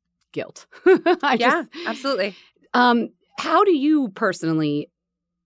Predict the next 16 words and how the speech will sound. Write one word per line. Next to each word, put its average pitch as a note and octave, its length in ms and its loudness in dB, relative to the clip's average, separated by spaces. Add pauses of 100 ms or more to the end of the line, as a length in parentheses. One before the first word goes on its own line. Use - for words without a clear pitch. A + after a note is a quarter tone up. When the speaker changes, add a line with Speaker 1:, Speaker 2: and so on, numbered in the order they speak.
(240)
Speaker 1:
take G3+ 260 -6
care F#3+ 280 -4
of E3 100 -4
that D#3 260 -4
duality D3 600 -4
of, C#3+ 120 -10
like, D3 160 -6
I D#3+ 100 -4
wanna E3 220 -2
take G#3+ 240 -6
time F3 240 -4
for E3+ 120 -6
myself, E3 520 -4 (300)
but F3+ 140 -2
I, D#3 260 0
like, D3+ 260 -6